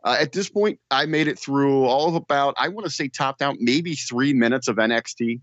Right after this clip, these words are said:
in real time. And then I actually turned that television to something else. So I had A E W and I, hell, I think I had, like, Gunsmoke or, uh, South Park running on the other one.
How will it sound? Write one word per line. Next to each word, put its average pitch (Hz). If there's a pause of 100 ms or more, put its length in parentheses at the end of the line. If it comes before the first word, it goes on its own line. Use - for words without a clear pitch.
(380)
in 117
real 117
time. 131 (440)
And 139
then 165 (140)
I 165
actually 151
turned 143
that 143
television 139
to 139
something 123
else. - (1300)
So 139
I 135
had 139
A 143
E 160
W 139
and 120
I, 120 (160)
hell, 120
I 107
think 135
I 113
had, 107
like, 107
Gunsmoke 107
or, 98
uh, 90 (480)
South 123
Park - (460)
running 110
on 104
the 98
other 90
one. 85